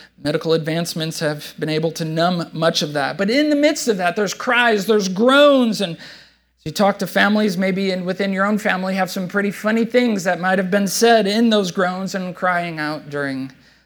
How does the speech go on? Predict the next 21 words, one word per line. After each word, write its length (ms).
labor. 480
But 100
how 160
does 160
a 20
woman, 320
how 140
does 100
she 220
endure 600
the 140
intolerable 680
heat 280
of 80
summer 680
in 240
waiting 340
for 140
that? 240
That's 220
right. 140